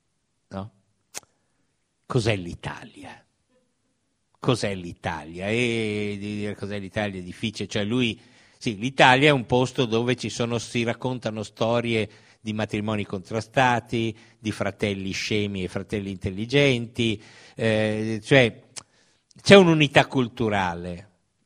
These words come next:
L'Italia è que-, que-, questa lingua che Dante ha provato a regalare a, a, al mondo, no? Quanto Dante c'è in Manzoni. Nell'incontro tra Don Abbondio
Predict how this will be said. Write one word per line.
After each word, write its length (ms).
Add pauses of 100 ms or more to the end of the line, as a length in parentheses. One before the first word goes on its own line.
L'Italia 540
è 460
que-, 180
que-, 540
questa 380
lingua 600
che 160
Dante 400
ha 40
provato 380
a 60
regalare 720
a, 340
a, 260
al 220
mondo, 680 (1120)
no? 420 (400)
Quanto 480
Dante 520
c'è 180
in 140
Manzoni. 760 (1160)
Nell'incontro 640
tra 360 (440)
Don 280
Abbondio 1000